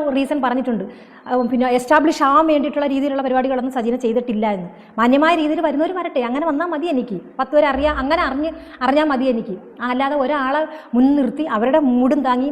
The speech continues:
മണപ്പിച്ച് കൂടെ നടന്ന് ഒരു ചാൻസ് മേടിക്കണമെന്ന ഗതികേട്. ഗതികേട് എന്ന് പറയുമ്പോൾ മനസ്സിലാക്കണം, എനിക്ക് ഒട്ടും രേണുസുതി ആണെങ്കിൽ പോലും അങ്ങനെ എനിക്ക് ഇഷ്ടമില്ല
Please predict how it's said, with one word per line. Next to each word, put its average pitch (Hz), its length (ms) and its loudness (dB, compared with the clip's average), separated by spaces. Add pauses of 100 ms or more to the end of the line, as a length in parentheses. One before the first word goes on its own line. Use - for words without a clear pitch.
മണപ്പിച്ച് 233 360 0
കൂടെ 262 220 2
നടന്ന് 240 260 -4
ഒരു 247 140 0
ചാൻസ് 240 300 -4
മേടിക്കണമെന്ന 233 440 -2
ഗതികേട്. 220 380 -2 (380)
ഗതികേട് 381 560 6
എന്ന് 349 180 2
പറയുമ്പോൾ 330 240 4
മനസ്സിലാക്കണം, 294 520 2
എനിക്ക് 277 200 2
ഒട്ടും 320 180 -6 (400)
രേണുസുതി 302 480 8
ആണെങ്കിൽ 349 320 4
പോലും 339 180 6 (160)
അങ്ങനെ 320 220 2
എനിക്ക് 302 180 0
ഇഷ്ടമില്ല 330 360 0